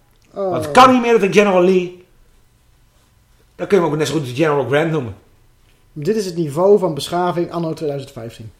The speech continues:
Speaker 1: Dit is onze culture creation
Speaker 2: Ja.
Speaker 1: op een top. Dit is het belachelijke van deze wereld. Ik ga het gewoon draaien. En ze hebben nu besloten, eh, South Al-, South Alabama? Nee, wat is het?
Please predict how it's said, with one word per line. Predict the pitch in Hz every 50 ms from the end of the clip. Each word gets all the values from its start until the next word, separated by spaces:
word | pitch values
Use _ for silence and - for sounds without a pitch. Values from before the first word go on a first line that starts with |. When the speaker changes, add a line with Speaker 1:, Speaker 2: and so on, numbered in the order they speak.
| _ _ _ _
Speaker 1:
Dit | _ 190 196
is | 208 175
onze | 190 190 160 147 165 156 147 - - _ _ _ _ _ _
culture | - 233 220 202 - - 180 175
creation | - 185 180 175 175 175 165 165 - - 160 151 151 143 - _ _
Speaker 2:
Ja. | _ 120 113 - - -
Speaker 1:
op | - 185 175
een | 180 156 -
top. | - 139 113 - - _ _ - - - - - - -
Dit | - 220 226
is | 220 190
het | 190 175 147 - - -
belachelijke | 175 165 190 185 190 208 240 233 - - 220 214 202 202 190 190 185
van | 160 180 185
deze | 185 180 175 156 156
wereld. | 147 156 160 156 147
Ik | 156 -
ga | -
het | 170 -
gewoon | - 185 185
draaien. | 170 151 160 156 156 151 151 151 151 - - - _ _ _
En | - 170 165
ze | 147
hebben | 175 170 170
nu | 180 170
besloten, | 156 151 - 202 190 180 180 175 175 180 170 156 - -
eh, | 160 156 156 151 151 147 147 147
South | 143 - - - - - - - - - - - - - - - - - - 190 165 180 180 175 - - - - 175
Al-, | 170 160 147 - - - _ _
South | - - - - 175 175 175 175
Alabama? | 180 160 151 143 165 190 202 214 220
Nee, | 208 208 214 214
wat | 202 196
is | 196 202 -
het? | 226 - -